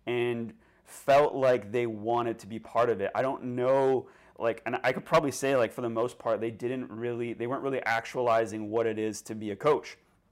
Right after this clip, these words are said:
right? And the things that they would have to do, and some of the things that might not be enjoyable to them right away. And some people like yourself, who's one of those guys, uh, you know, fe-,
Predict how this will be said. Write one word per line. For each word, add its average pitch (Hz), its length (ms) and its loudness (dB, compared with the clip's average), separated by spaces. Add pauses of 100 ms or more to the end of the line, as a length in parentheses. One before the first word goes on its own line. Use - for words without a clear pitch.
(220)
right? 110 280 -2 (300)
And 110 280 -4
the 110 80 -2
things 123 400 -4
that 113 120 -4
they 110 120 0
would 110 120 -2
have 107 320 -4
to 107 80 -16
do, 101 440 -4 (440)
and 107 460 -6
some 120 200 -6
of 120 60 -6
the 120 60 0
things 113 400 -6
that 110 320 0
might 113 260 -2
not 117 220 -2
be 117 180 -6
enjoyable 113 580 -2
to 113 120 -12
them 101 300 -6
right 104 220 0
away. 98 400 -2
And 107 180 -6
some 120 320 -4
people 113 300 -4
like 107 180 0
yourself, 147 600 2 (920)
who's 113 160 -8
one 113 140 0
of 117 60 0
those 120 140 0
guys, 147 520 4 (440)
uh, 117 360 4 (120)
you 151 120 0
know, 127 220 0 (760)
fe-, - 260 4